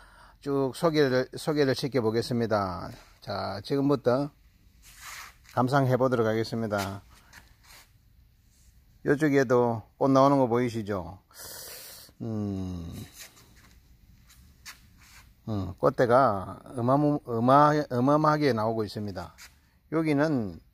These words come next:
지금 한 꽃 봉투에서 세 송이, 네 송이서 달고 상태가 매우 양-,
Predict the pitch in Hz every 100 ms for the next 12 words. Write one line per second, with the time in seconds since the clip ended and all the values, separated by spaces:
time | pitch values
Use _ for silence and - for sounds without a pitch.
0 | _ _ - - - - - - 147 147
1 | 151 151 147 147 143 143 139 135 131 -
2 | 135 147 151 123 - _ - 147 139 143
3 | 156 143 - 127 139 131 170 143 123 131
4 | 175 143 117 95 95 - - _ - 120
5 | 123 117 - 127 139 139 113 101 156 151
6 | 135 143 131